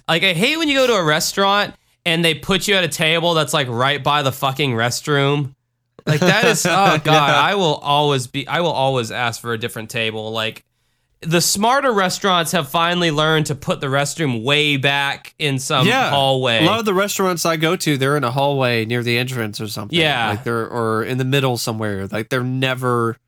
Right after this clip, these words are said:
Speaker 2: anywhere where you sit right next to the
Speaker 1: I, I guess
Speaker 2: bathroom.
Speaker 1: that's how you can tell a shitty-ass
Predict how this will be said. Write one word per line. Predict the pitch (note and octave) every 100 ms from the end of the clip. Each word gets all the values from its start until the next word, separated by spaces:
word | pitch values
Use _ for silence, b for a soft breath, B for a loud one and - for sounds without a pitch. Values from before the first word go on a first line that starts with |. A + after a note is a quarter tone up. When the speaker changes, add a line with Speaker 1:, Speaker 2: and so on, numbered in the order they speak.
| _ _ _ _ _ _ _ _ _ _ _
Speaker 2:
anywhere | - C3+ C3 B2+ A#2+ A2
where | A2+
you | A2 A2+
sit | - B2+
right | A#2 A2
next | A2 G#2+
to | C3
the | D3+ G#2+
Speaker 1:
I, |
I |
guess | F3 A3+
Speaker 2:
bathroom. | A#3 A3
Speaker 1:
that's | -
how | G3
you | E3+
can | D#3+ D3
tell | E3+ C#3+
a |
shitty-ass | A#2+ - D3+ C#3+ C#3 C3 -